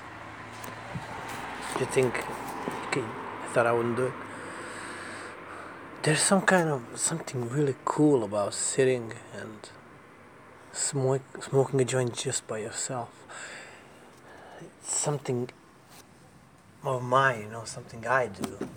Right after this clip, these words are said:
That's what I felt when I lo-, lit it, when I lit it up for the first time. It was, ooh, my God, it was good. <sighs> This is my private moment with you. I don't know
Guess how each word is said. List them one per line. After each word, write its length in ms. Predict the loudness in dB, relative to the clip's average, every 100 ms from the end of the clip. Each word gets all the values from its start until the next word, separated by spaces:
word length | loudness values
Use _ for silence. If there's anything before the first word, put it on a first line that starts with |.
| -16 -8
That's 180 | -6 0
what 140 | 2
I 100 | 2
felt 300 | 2 0 -2 -2
when 100 | -10
I 180 | -8 -8
lo-, 260 | -4 -4 0 2
lit 160 | 4 2
it, 100 | 0 -8 -6
when 140 | -2
I 80 | -2
lit 260 | 2 2 4
it 100 | 2
up 220 | 0 -4
for 80 | -14
the 80 | -12
first 360 | -6 -4 0
time. 360 | 2 4 2 -2 -12 -16 -16 -18 -18 -18 -12
It 40 | -10
was, 180 | -4 4
ooh, 300 | 12 12 12 2 -10 -14 -10
my 220 | -4 -4 2
God, 300 | 6 8 8
it 80 | 4
was 100 | -4
good. 200 | -10 -12 -12 -14 -14 -12 -12 -12 -12 -12 -12 -12 -12 -12 -12 -12 -10 -10 -10 -10 -10 -10 -10 -10 -10 -8 -2
<sighs> 80 | -2 -2 -8 -8 -8 -8 -10 -10 -10 -8 -4
This 120 | -2
is 120 | 2
my 160 | 4 4
private 340 | 6 6 6
moment 380 | 4 4 4 0
with 160 | -2 0
you. 160 | 2
I 80 | 2
don't 220 | 2 2
know 260 | 4 4